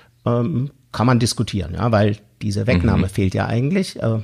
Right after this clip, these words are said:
Speaker 1: oder kann man auch als Wegnahme
Speaker 2: Aber was würde man
Speaker 1: klassifizieren,
Speaker 2: denn,
Speaker 1: kann man
Speaker 2: aber da muss ich mal anders fragen, weil wie, wie würde man das denn sonst bewerten? Ähm, also was wäre denn dann aus deiner Sicht das vermeintliche Verbrechen an der Stelle? Ist es dann Betrug?
Speaker 1: Ja, gut, ein Betrug, genau.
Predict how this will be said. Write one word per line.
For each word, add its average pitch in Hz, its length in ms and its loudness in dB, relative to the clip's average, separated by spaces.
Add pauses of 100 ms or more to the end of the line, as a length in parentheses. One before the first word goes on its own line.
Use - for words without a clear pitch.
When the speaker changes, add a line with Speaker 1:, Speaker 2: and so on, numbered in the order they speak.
(100)
Speaker 1:
oder 104 260 2
kann 90 200 -4
man 95 120 -2
auch - 140 -8
als - 180 -8
Wegnahme 90 240 -2
Speaker 2:
Aber 95 120 2
was 95 200 2
würde 101 160 6
man 107 160 6
Speaker 1:
klassifizieren, 95 220 6
Speaker 2:
denn, 92 80 0
Speaker 1:
kann 98 80 -6
man 92 100 -6
Speaker 2:
aber 90 380 0
da 87 120 -2
muss 92 180 0
ich 90 100 -4
mal 82 120 2
anders 117 240 0
fragen, 82 300 2
weil 78 300 0
wie, 95 180 -8
wie 92 160 0
würde 98 180 4
man 92 200 4
das 85 120 -2
denn 87 200 0
sonst 95 260 -2
bewerten? 82 840 -2
Ähm, 82 340 -2
also 82 220 -2
was 95 160 0
wäre 110 240 4
denn 98 180 4
dann 95 280 2 (260)
aus - 200 -6
deiner 107 320 2
Sicht 95 580 -6
das 92 100 -4
vermeintliche 90 760 0
Verbrechen 90 460 -6
an 73 100 -6
der 78 100 -4
Stelle? 78 240 -4
Ist 82 140 -6
es 107 140 -4
dann 85 180 0
Betrug? - 580 -6 (1080)
Speaker 1:
Ja, 135 380 4 (200)
gut, 202 380 0 (200)
ein 117 120 2
Betrug, 156 360 0
genau. 110 260 0